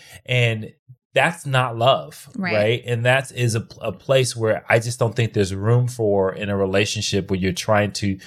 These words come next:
Speaker 1: create a life.
Speaker 2: I don't think there's room for it in the sense that, like, you made me feel some type of way and now you wanna sugarcoat it, pacify it, and you expect me to get over how it
Speaker 1: Right.
Speaker 2: made me feel.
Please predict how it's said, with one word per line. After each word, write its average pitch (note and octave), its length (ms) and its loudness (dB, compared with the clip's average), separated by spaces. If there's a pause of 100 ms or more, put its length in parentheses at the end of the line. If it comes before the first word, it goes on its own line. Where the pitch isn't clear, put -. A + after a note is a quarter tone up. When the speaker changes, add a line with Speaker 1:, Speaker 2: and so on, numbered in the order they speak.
(260)
Speaker 1:
create A2 260 2
a F#2+ 40 -2
life. F#2 440 -4 (480)
Speaker 2:
I C4+ 80 0
don't D#4+ 180 0
think D4 160 -2
there's A3 240 0
room A3 340 0
for G#3+ 340 -2
it G3 220 0
in F#3+ 200 0
the G3 80 2
sense F#3+ 400 0
that, F3 380 0
like, F3+ 280 -2
you F#3 160 -4
made G3 280 2
me G#3 160 4
feel G#3+ 240 0
some F#3+ 200 -2
type G3+ 280 0
of G3 140 -6
way G3+ 460 0
and F#3+ 180 0
now F#3 140 2
you F#3+ 160 2
wanna F3+ 220 0
sugarcoat G3 640 0
it, F3+ 140 -2
pacify F3+ 580 0
it, E3+ 140 0
and F3 180 -2
you F3 160 2
expect F#3+ 580 0
me F3+ 220 2
to - 100 -16
get E3+ 220 0
over G3 460 2
how F3+ 300 -2
it F#3+ 80 2
Speaker 1:
Right. F#3+ 80 2
Speaker 2:
made F3+ 200 -2
me F3+ 180 0
feel. - 460 -2